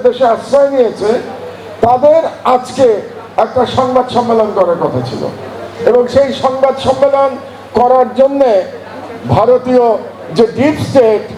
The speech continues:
তারা তাদেরকে সম্মতি দিয়েছিল। আমি অন্যভাবে আজকে বক্তব্য দেব।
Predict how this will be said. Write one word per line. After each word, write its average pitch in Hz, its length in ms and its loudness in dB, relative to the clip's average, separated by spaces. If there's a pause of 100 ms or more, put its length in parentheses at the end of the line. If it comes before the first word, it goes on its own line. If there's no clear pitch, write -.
(320)
তারা 254 400 4
তাদেরকে 247 460 4 (120)
সম্মতি 269 420 0
দিয়েছিল। 156 500 0 (260)
আমি 233 200 0 (580)
অন্যভাবে 214 640 4
আজকে 170 280 0
বক্তব্য 131 440 0
দেব। 104 320 0